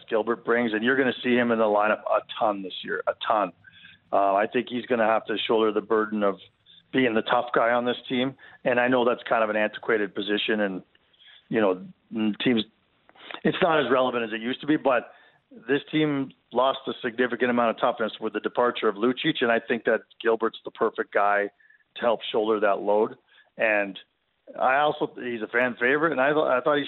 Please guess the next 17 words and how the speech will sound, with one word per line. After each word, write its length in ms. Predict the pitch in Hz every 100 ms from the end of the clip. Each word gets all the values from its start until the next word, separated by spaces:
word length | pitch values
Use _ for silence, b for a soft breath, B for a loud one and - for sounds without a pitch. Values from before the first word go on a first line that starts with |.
| -
showed 180 | 151 147
really 200 | 151 151
well 240 | 143 156
last 240 | 123 98 -
year. 140 | 107 92 -
So, 180 | 101 - B B B -
yeah, 100 | 120
I 20 |
think 160 | 131 -
Osterley 480 | 135 147 - 147 139
would 100 | 131
be 80 | 127
ranked 280 | 127 127
number 220 | 127 120 113
one. 360 | 120 123 135 - _ _ - 113
Uh, 460 | 104 98 95 92 - -
Dennis 220 | 127